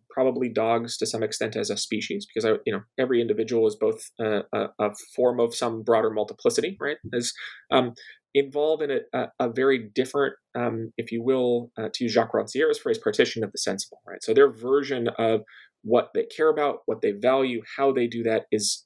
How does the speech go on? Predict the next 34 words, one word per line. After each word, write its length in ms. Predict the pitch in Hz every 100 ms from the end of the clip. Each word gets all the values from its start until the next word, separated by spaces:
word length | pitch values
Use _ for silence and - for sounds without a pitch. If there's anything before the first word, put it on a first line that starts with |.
| -
entirely 480 | 113 - 139 117 104
different. 320 | 107 - -
And 80 | 101
there's 160 | 101
some 100 | 107 -
political 320 | 143 147 -
friction 460 | - 175 - - 117
in 80 | 107
the 80 |
background 540 | 104 101 - 101 98 98
there 260 | 104 101 - - - _
that 220 | 113 107 - _ _ _
is 160 | 120 113 -
always 340 | 131 139 135 110
at 140 | -
stake. 240 | - 107 -
And 80 | 117
one 100 | 151
of 60 |
the 60 | 156
things 180 | 156 135
I 80 |
thought 160 | 131 131
was 140 | 117 -
fascinating 440 | 143 - 135 117
as 80 | 110
I 40 |
started 260 | 107 113 107
to 80 | 104
explore 680 | - - 123 131 143 135 117
this 220 | 110 - -
idea, 520 | 104 98 127 117 90
right? 200 | 98 -
So 200 | -